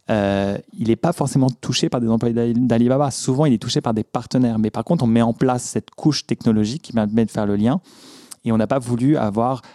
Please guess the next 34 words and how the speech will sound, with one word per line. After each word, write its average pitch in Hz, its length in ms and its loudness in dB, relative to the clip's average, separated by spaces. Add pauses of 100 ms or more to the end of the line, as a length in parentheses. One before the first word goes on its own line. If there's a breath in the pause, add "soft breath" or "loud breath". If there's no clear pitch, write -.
(100 loud breath)
la 110 160 2
main 123 240 4
absolument 117 520 2
sur 113 200 -4
l'ensemble 113 340 2
de 113 60 2
la 107 80 2
logistique, 107 480 0
mais 107 100 0
pareil, 123 400 0 (340 loud breath)
dans 110 220 0
le 113 100 2
partage 113 360 -2
des 110 180 0
données, 110 380 2
par 92 180 -6
exemple, 107 460 -2
pour, 98 240 0
euh, 98 180 -2 (400 loud breath)
euh, 98 320 -2
le, 107 220 2
le, 104 120 4
le 101 140 2
partage 113 320 0
des 107 160 0
informations 110 460 -2
consommateurs, 110 500 0
et 101 60 -2
cetera, 104 280 -4
tout - 240 -6
en 104 80 2
étant, 104 340 0
euh, 95 120 -4
anonyme, 110 600 4